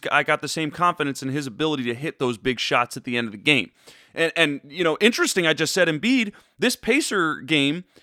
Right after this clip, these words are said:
they gave the ball to Embiid, and he shot a three-pointer at the end of the game. Luckily, the Sixers were able to get the ball back one more time off the rebound, and Redick had a shot for a prayer.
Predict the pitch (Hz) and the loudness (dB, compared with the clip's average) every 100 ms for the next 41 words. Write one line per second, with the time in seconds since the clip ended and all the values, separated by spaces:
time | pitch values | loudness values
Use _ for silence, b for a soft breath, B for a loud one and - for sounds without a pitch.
0 | b - 160 262 277 277 190 185 220 233 | b 2 6 6 4 2 2 4 6 4
1 | - 214 180 226 240 170 - 156 139 233 | 2 -2 -2 0 0 0 -2 -2 -2 -2
2 | - 233 214 196 - 226 233 190 160 151 | 0 2 2 2 -2 -4 -2 -2 0 0
3 | 143 - 156 175 165 127 156 160 90 _ | 2 0 0 0 -2 0 2 2 0 _
4 | b b b b 139 226 226 196 151 143 | b b b b 2 2 2 -2 -2 -4
5 | 202 190 180 139 165 151 139 156 123 117 | -4 -4 -6 -4 -2 -2 -2 -2 -4 4
6 | 165 208 143 123 123 127 123 117 117 139 | 6 6 4 2 0 -2 0 -2 -2 0
7 | 131 127 127 - 120 170 160 131 123 117 | 0 2 -2 -2 -6 -4 2 2 2 -2
8 | 117 196 180 139 143 123 - 135 131 - | 4 4 4 -2 -6 -4 0 2 2 -2
9 | 127 - - 214 170 95 131 | -4 -4 2 2 4 0 -4